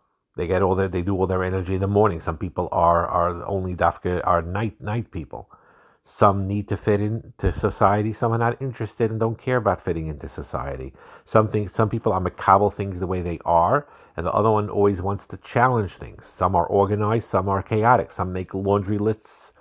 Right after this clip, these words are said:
organized lists. Some rely on their memory.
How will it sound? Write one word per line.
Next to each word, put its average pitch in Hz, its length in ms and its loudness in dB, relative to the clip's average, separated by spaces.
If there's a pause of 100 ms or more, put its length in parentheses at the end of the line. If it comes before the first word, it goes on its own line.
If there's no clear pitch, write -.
(120)
organized 92 580 0
lists. 110 340 -2 (240)
Some 95 240 -2
rely 95 260 0
on 101 100 -2
their 104 100 0
memory. 117 440 0